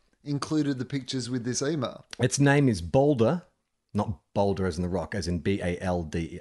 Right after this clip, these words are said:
Speaker 2: E R. Do you know what that's named after? Boulder?
Speaker 1: Uh, some, uh, some other horse that wasn't quite as bold. <laughs>
Speaker 2: It's a Norse god.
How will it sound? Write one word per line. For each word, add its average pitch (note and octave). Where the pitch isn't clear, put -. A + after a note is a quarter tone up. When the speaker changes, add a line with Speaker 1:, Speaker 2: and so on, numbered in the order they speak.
Speaker 2:
E F2+
R. E2
Do G2
you G2+
know G2
what G2
that's -
named G#2
after? B2
Boulder? A2
Speaker 1:
Uh, A2+
some, A#2+
uh, D3+
some C3+
other C3
horse B2
that C3
wasn't C3
quite B2
as C3
bold. D#3
<laughs> B2+
Speaker 2:
It's G3+
a B2
Norse B2
god. F2